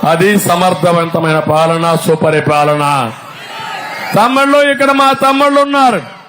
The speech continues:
కొంతమందికి బలహీనత ఉంది, మందు బాబులు.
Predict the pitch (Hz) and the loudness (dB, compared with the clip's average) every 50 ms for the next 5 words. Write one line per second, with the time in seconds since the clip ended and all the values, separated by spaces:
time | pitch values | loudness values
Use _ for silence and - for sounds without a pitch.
0 | - - - - - - - - - - - - 160 175 190 196 190 202 190 190 | -20 -20 -20 -20 -20 -20 -20 -20 -20 -12 -4 -2 0 0 0 0 0 0 0 2
1 | 196 196 202 208 208 202 208 190 175 185 180 185 185 185 196 202 190 190 190 190 | 2 2 2 2 0 0 0 0 0 0 2 2 2 2 2 0 0 0 0 0
2 | 185 185 180 170 165 151 127 120 - - - - - - - - - - - - | 0 0 2 0 0 0 -2 -2 -6 -10 -18 -20 -20 -20 -20 -20 -20 -20 -6 -2
3 | - 156 165 175 185 190 190 190 175 180 180 175 175 165 160 170 156 147 135 123 | 0 0 2 0 0 2 2 2 2 4 2 4 4 2 2 2 2 2 0 0